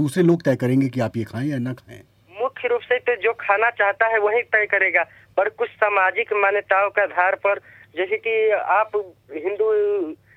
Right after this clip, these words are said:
Speaker 2: जैसे मैंने अभी बताया कुछ देर पहले, कि अगर खाएंगे तो समाज में आपकी दिक्कत बढ़ेगी, असंतोष फैलेगा, और आंदोलन भी होंगे,
Speaker 1: हम्म।
Speaker 2: कुछ झगड़े फसाद भी हो सकते हैं।
Speaker 1: जी,
Speaker 2: इसलिए
Speaker 1: जी।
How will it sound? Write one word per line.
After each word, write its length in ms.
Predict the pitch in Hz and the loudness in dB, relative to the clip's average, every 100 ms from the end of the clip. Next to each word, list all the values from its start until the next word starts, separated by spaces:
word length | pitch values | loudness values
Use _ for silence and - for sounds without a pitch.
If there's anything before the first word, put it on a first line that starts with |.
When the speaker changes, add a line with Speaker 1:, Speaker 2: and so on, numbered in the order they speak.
| - | -8
Speaker 2:
जैसे 280 | 170 185 220 | -6 -2 0
मैंने 180 | 214 214 | 2 0
अभी 200 | 190 214 | 0 0
बताया 400 | 208 185 190 202 | 0 0 0 0
कुछ 200 | - 180 | -4 -4
देर 160 | 185 | -4
पहले, 500 | 185 170 175 165 151 | -2 0 0 2 0
कि 440 | 165 - _ _ 175 | -2 -8 _ _ -2
अगर 240 | 180 196 - | 0 -2 -4
खाएंगे 440 | - 180 185 190 190 | -4 0 0 -2 -2
तो 200 | 202 202 | -2 -2
समाज 380 | - 185 185 196 | -2 0 0 0
में 140 | 196 190 | 0 -2
आपकी 500 | 180 - 196 196 185 - - _ | -2 -4 -2 0 -2 -8 -20 _
दिक्कत 360 | 139 170 - 208 190 | -10 -6 -4 -2 0
बढ़ेगी, 360 | 196 180 190 | 0 0 0
असंतोष 500 | 165 180 185 - 202 | 0 0 -4 -2 -4
फैलेगा, 520 | - 196 185 170 165 165 - - - | -2 0 0 2 0 -2 -8 -20 -4
और 280 | 156 170 185 | 0 2 2
आंदोलन 400 | 185 180 185 202 | 0 0 0 0
भी 160 | 185 185 | 0 -2
होंगे, 340 | 175 160 165 147 _ _ 180 | 0 0 -2 -2 _ _ 0
Speaker 1:
हम्म। 380 | 180 180 175 - | 0 0 -4 -10
Speaker 2:
कुछ 160 | 196 | -18
झगड़े 400 | - - 175 202 | -10 -2 0 0
फसाद 380 | 202 180 - 190 | -2 -2 0 0
भी 100 | 170 | 0
हो 80 | 185 | -4
सकते 340 | - 165 - | -4 -6 -4
हैं। 140 | 143 143 117 | -4 -4 -2
Speaker 1:
जी, 140 | 143 | 0
Speaker 2:
इसलिए 360 | - 185 - 240 | 0 -2 0 0
Speaker 1:
जी। 280 | 440 _ | -2 _